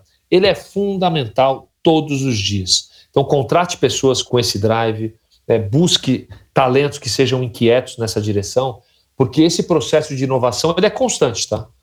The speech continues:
Uma companhia que para de inovar, ela morre. Em algum momento ela morre. Então não tenha medo de errar. Eu acho que, é, o erro vai acontecer, corrija rápido,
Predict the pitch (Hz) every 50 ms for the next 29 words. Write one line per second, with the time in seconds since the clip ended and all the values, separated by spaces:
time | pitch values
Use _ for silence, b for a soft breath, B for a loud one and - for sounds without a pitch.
0 | _ _ _ - 135 147 143 - 190 190 180 185 175 202 247 240 - 208 - -
1 | - 170 180 175 165 127 143 139 131 117 104 113 139 151 196 214 - _ _ _
2 | _ _ _ _ - _ - 113 131 139 143 139 131 107 95 - 87 85 - _
3 | _ _ _ _ - 120 120 117 117 147 156 131 127 139 135 160 147 139 120 104
4 | 98 90 90 92 92 _ _ b b b b b - 147 151 240 311 330 - 320
5 | 311 294 254 262 285 277 269 320 294 208 160 151 135 147 139 113 98 - _ _
6 | _ - 123 123 135 170 175 - - 175 - - 202 185 165 151 135 123 117 113
7 | 110 104 101 - _ - 123 117 117 135 143 175 196 170 143 120 147 175 175 -
8 | - 156 123 - 110 101 - 156 143 - 131 117 147 - - 139 107 101 117 120
9 | 127 - - 120 131 123 123 -